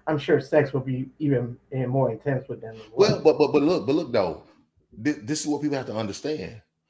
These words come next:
Speaker 2: Now, now I get it. This particular person may found a, may found a person who, who the marijuana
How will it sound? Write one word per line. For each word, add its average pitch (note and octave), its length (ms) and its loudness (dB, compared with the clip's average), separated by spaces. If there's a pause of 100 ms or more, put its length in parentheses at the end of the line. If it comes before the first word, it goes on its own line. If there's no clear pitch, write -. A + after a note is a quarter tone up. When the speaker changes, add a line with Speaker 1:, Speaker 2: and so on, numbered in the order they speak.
(260)
Speaker 2:
Now, A#2 180 -4
now A2 200 -2
I C#3 80 4
get C3 220 2
it. D#2+ 180 -8 (440)
This C3 280 -2
particular - 480 -10
person C#3 380 -2 (120)
may F#2 420 -2 (100)
found A#2 480 0 (680)
a, - 80 -8 (680)
may B2 160 -2
found B2 260 -2
a F#2+ 60 -6
person B2+ 400 -4
who, G#2+ 320 -6 (400)
who A#2+ 380 0
the G2+ 100 -2
marijuana A#2+ 840 2